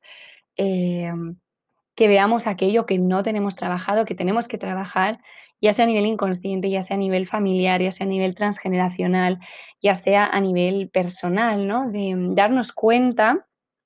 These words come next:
de qué cosas tenemos que trabajar para poder vivir la maternidad o la paternidad de una forma consciente y de una forma real,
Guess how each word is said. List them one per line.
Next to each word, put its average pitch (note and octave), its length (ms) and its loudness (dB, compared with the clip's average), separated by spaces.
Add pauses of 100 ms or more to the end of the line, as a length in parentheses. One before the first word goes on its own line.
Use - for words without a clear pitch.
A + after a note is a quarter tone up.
(180)
de A#3+ 300 -6
qué B3 340 4 (240)
cosas B3 400 -2
tenemos G#3 300 -2
que G3+ 100 -4
trabajar G#3+ 720 0 (920)
para C4 500 4 (100)
poder G#3+ 560 0
vivir G#3 340 -4
la B3 100 -4
maternidad F#3 440 -2
o - 20 0
la A#3 100 -2
paternidad F#3 520 -4
de G#3 100 -6
una G#3+ 160 -6
forma G#3 400 -4
consciente G#3 680 -2
y G3+ 60 0
de F#3+ 60 -2
una F#3+ 160 -2
forma G3 460 -6 (440)
real, F3+ 600 2